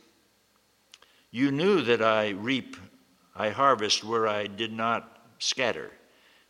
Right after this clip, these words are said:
And I gather where I have not strewed. Therefore, you should have put my money to the exchangers. In other words, invested it, put it in the bank at least.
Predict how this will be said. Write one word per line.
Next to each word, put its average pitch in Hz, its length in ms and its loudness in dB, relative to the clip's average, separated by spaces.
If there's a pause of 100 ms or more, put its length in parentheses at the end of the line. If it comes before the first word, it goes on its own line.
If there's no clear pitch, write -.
And 110 80 -4
I 113 140 0
gather 131 440 0
where 113 280 -2
I 110 100 0
have 107 140 -4
not 113 260 -4
strewed. 110 640 -4 (580)
Therefore, 113 640 0
you 113 160 -8
should 143 260 -2
have 123 160 -4
put 147 200 -2
my 120 180 0
money 123 460 -2
to 110 120 -4
the 107 200 -4
exchangers. 110 800 -6 (640)
In 120 80 -12
other 123 160 -4
words, 104 340 -6 (1300)
invested 127 500 2
it, - 240 -10
put 139 140 2
it 127 180 -4
in - 80 -8
the 113 60 -2
bank 135 400 2
at 101 100 -6
least. 123 520 -2